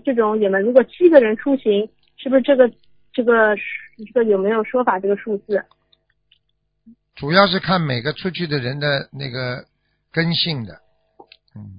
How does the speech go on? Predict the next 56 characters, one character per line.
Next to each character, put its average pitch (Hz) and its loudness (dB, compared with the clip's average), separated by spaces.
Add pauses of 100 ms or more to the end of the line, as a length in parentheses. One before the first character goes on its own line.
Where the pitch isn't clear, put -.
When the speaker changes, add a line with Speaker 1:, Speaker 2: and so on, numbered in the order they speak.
(520)
Speaker 1:
哦。 196 -8 (480)
Speaker 2:
听 110 -16
得 110 -12
懂 98 -16
吗？ 196 -2
Speaker 1:
好， - -2
好 190 -2
的， 196 -4
好 190 -2
的。 196 -8 (340)
Speaker 2:
嗯。 208 2
Speaker 1:
嗯， 196 -4 (160)
感 208 2
恩 220 0
师 254 -4
父 240 -6
慈 - -12
悲 214 -4 (240)
开 233 0
示。 233 -6
Speaker 2:
嗯。 - -2
Speaker 1:
然 226 6
后 294 8
请 233 2
问 311 6
不 392 6
学 269 8
佛 294 6
的 302 4
朋 233 -2
友 277 4 (240)
送 320 4
给 254 6 (500)
同 214 0
修 302 8
一 233 -2
对 269 6
莲 214 2
花 294 10
抱 294 10
枕， 190 0 (240)
在 302 8
不 339 2
能 233 2
做 330 2
的 254 4
前 220 -6
提 226 -8
下， 233 4 (280)
佛 233 2
堂 269 4
里 262 2
可 - -4
以 220 -2
用 262 4
吗？ 196 0